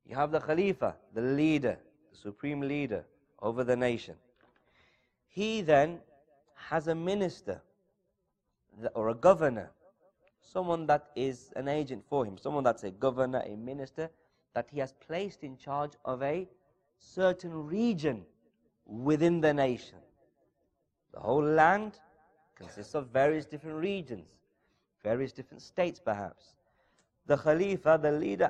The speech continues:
has placed someone as a minister, a governor over a certain part of the land,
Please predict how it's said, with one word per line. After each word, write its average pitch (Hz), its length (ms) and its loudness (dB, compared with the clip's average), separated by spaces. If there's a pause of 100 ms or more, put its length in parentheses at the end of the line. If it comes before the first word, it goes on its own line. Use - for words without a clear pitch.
has 156 200 -4
placed 202 520 0
someone 185 480 0 (140)
as 165 480 -2 (120)
a 160 140 -4
minister, 185 680 -4
a 131 180 -2 (120)
governor 156 640 2 (540)
over 147 360 0
a 147 240 0 (120)
certain 196 800 -6
part 143 400 -4
of 120 220 -8
the 113 100 -2
land, 95 460 -4